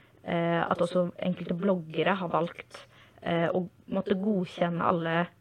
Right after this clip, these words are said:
eh, kommentarene før de blir publisert. Ehm, hva tenker dere om dette? Er det, kan det ha en positiv, eh, effekt på forebygging av netthets,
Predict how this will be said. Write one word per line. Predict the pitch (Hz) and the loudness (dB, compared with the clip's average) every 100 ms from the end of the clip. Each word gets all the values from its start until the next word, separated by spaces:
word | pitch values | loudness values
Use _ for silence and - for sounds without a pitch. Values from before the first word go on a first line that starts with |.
| - | -4
eh, | 175 170 170 - | -2 0 -2 -4
kommentarene | 185 180 - 170 165 180 | -2 -2 0 -2 0 -2
før | - 175 | -2 -4
de | 165 | -2
blir | 175 | -6
publisert. | - 180 180 196 240 269 - - - - - - - | -4 -6 -6 4 6 4 -4 -20 -20 -20 -20 -20 -8
Ehm, | - 180 180 185 196 190 - | 2 4 4 4 2 -2 -2
hva | - | 0
tenker | 196 208 | 2 4
dere | 220 185 165 | 6 6 6
om | 180 | 0
dette? | 180 - | -2 2
Er | 175 | 2
det, | 180 - _ - | 2 -2 _ 0
kan | - 196 | 4 6
det | 180 | 6
ha | 175 | 4
en | 170 | 0
positiv, | - 165 - - - - 160 160 170 160 | -4 -14 -12 -8 -8 -6 -4 -4 -4 -6
eh, | 165 165 | -4 -4
effekt | 170 - 160 - | -6 -8 -8 -6
på | - | -8
forebygging | - 165 165 160 165 165 | -2 -2 -2 -6 -6 -6
av | 165 | -4
netthets, | 165 - - 359 - | -6 -2 0 0 -8